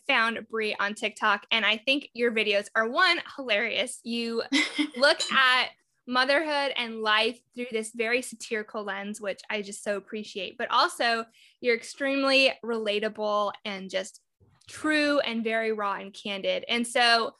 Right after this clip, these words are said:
Speaker 1: I would love to know, um, how you met your spouse and how you became a military spouse.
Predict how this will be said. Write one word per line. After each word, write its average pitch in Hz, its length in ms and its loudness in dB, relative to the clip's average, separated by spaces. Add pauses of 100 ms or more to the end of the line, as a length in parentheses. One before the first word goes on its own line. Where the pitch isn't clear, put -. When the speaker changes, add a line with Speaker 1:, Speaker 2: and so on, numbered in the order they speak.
(300)
Speaker 1:
I 359 260 4
would 262 100 -6
love 233 260 0
to 240 80 -8
know, 208 500 -4
um, 202 360 -2
how 302 240 4
you 349 140 2
met 302 120 2
your 262 100 2
spouse 220 560 2
and 226 120 -6
how 226 140 -4
you 214 160 -6
became 220 680 -4
a 202 80 -6
military 190 520 -10
spouse. - 680 -12